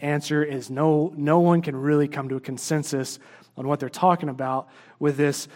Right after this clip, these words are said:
line." One way to explain it is to say, to replace the word hell with death so that we would say Jesus fully descended into death, meaning that Jesus fully experienced and tasted death. It wasn't just some kind of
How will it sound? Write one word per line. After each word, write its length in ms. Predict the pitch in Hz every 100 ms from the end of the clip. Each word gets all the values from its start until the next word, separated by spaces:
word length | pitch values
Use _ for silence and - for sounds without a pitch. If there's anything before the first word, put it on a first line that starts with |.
| - -
line." 320 | 143 139 120
One 200 | 143 202
way 140 | 202 202
to 80 |
explain 520 | 165 - - 170 175 180
it 140 | 175
is 180 | 160 151
to 120 | -
say, 440 | - 160 151 151 139 - -
to 100 | 160
replace 360 | 151 160 160
the 100 | 160
word 180 | 147 131
hell 280 | - 156 151
with 220 | 131 131
death 360 | 139 151 - -
so 120 | 139
that 100 | 139
we 100 | 139
would 140 | 135
say 180 | - 139
Jesus 380 | 131 143 143 -
fully 300 | - 147 143
descended 420 | 131 - 147 131
into 380 | 143 - 139 117 - _ 135
death, 380 | 135 160 - - - - 151
meaning 320 | 185 180 175
that 160 | 170
Jesus 380 | 135 160 160 151
fully 500 | - 180 165 160 156 - -
experienced 720 | 151 - - 170 160 151 151 - - -
and 140 | 135
tasted 720 | - 165 160 160 147 160 147
death. 320 | 139 151 143
It 120 | 151
wasn't 300 | 147 151 143
just 180 | 151 143
some 160 | 160 147
kind 220 | 147 143
of 140 | 131